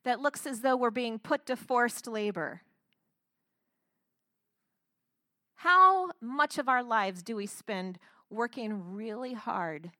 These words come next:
to measure up in some form or fashion? Measuring up to other people, measuring up to us expectations, or measuring up to God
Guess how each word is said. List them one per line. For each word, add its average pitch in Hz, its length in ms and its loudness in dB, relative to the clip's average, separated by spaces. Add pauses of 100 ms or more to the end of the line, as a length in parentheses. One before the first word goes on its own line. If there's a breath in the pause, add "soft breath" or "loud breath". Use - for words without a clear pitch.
(360)
to 175 100 -10
measure 175 420 -8
up - 300 -12 (960)
in 180 100 -12
some 196 420 -6
form 190 260 -4
or 170 80 -4
fashion? - 540 -14 (1900)
Measuring 247 340 0
up 226 120 0
to 226 100 6
other 220 180 2
people, 302 540 -2 (260 loud breath)
measuring 247 320 0
up 247 120 0
to - 140 -2
us 220 200 0
expectations, 277 960 -6 (320 loud breath)
or 254 80 4
measuring 262 420 2
up 247 120 0
to 254 100 -6
God 214 440 0